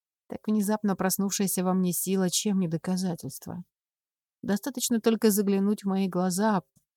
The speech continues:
по сравнению с которыми изумруды казались блеклыми стекляшками. Тем более всему Вальхейму известно, как сильно страж любил свою покойную жену, а значит, желание вернуть Сирен к жизни не покажется королеве Аллает абсурдной выдумкой.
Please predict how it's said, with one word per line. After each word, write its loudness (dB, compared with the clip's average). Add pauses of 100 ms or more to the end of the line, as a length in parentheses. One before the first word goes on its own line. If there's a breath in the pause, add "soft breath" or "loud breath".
по 2
сравнению 2
с -4
которыми 0
изумруды 2
казались 0
блеклыми 0
стекляшками. -8 (680)
Тем 2
более 4
всему 2
Вальхейму 4
известно, 2
как 0
сильно 4
страж -2
любил 0
свою 2
покойную 0
жену, 2 (380)
а 0
значит, 2
желание 4
вернуть 2
Сирен 0
к -4
жизни 2
не 2
покажется -4
королеве 0
Аллает 0
абсурдной 0
выдумкой. -2